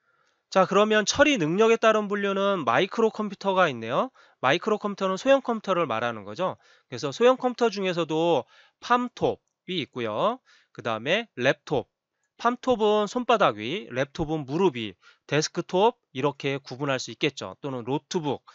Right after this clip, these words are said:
랩톱 이런 식으로 구분할 수 있으니까 확인해 보시면 될 거고요. 이거보다 조금 더 큰 거는 워크스테이션이라고 하는, 이 워크스테이션은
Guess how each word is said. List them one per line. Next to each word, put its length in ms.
랩톱 460
이런 260
식으로 240
구분할 360
수 100
있으니까 460
확인해 320
보시면 280
될 120
거고요. 420
이거보다 400
조금 320
더 100
큰 260
거는 300
워크스테이션이라고 1160
하는, 440
이 160
워크스테이션은 1200